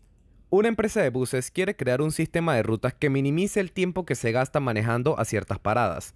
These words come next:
El tiempo que le toma viajar a cada conductor, en minutos, a cada ruta es la siguiente. Ahora, analizando la tabla, tenemos las rutas en las columnas y los conductores en las filas.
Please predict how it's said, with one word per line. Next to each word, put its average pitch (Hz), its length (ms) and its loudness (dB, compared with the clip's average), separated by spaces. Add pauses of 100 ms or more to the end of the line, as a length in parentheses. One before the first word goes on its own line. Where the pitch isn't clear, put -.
(720)
El 151 160 0
tiempo 220 300 0
que 165 100 2
le 143 80 4
toma 160 260 0
viajar 127 320 2
a 107 100 0
cada 147 280 0
conductor, 104 500 -4 (220)
en 104 160 -2
minutos, 98 540 -6 (320)
a 113 160 -4
cada 151 260 2
ruta 160 440 -4
es 123 220 -6
la 127 100 -2
siguiente. 95 520 -8 (2250)
Ahora, 107 480 4
analizando 139 560 0
la 127 160 2
tabla, 92 400 -2 (240)
tenemos 151 360 2
las 117 160 0
rutas 120 480 0
en 117 120 -2
las 104 120 -2
columnas 139 680 -2
y 131 80 -2
los 120 140 0
conductores 131 680 -2
en 110 160 -6
las 95 160 -2
filas. 90 480 -6